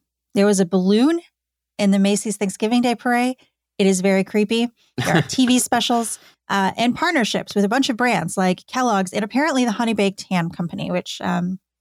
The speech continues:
Speaker 1: sure, all right, fine. And the company has not released any recent financial data. I saw several years ago it had made ten million dollars in sales, but there's no, like, current number I can give you. But
Speaker 2: Right.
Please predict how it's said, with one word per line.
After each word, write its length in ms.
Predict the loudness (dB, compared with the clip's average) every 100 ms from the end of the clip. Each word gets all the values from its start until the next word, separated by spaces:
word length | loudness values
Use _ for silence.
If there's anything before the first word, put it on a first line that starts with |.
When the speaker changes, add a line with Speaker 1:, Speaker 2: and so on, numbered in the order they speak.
| _
Speaker 1:
sure, 300 | -4 -2 0 0
all 100 | 0
right, 240 | 0 -2
fine. 240 | -2 -4 -4 -10 _ _ -4
And 320 | 0 0 -2 -4
the 80 | -8
company 340 | -8 -8 -4 -2
has 140 | 0
not 260 | 2 0 0
released 400 | -2 0 -2 0
any 220 | 0 2
recent 320 | 0 -2 -2
financial 400 | -2 0 0 -2
data. 380 | -2 0 0 -2 _ _ _ _ _
I 100 | -4
saw 200 | -2 -2
several 400 | -4 -2 0 2
years 280 | 2 2 0
ago 240 | -2 0 2
it 100 | 2
had 200 | 0 0
made 400 | 0 0 -2 -8 -14 -12
ten 240 | -4 0 0
million 220 | 2 2
dollars 360 | 2 2 2
in 80 | 0
sales, 380 | 0 0 0 0
but 100 | -2
there's 160 | 0 2
no, 240 | 2 2
like, 460 | 2 2 0 -8 _ _ _ -10
current 260 | -2 0
number 220 | 2 2 0
I 80 |
can 160 | 0 0
give 180 | 2 2
you. 140 | 0
But 420 | 0 0 0 -4 -12 _ _
Speaker 2:
Right. 280 | -4 -2 -2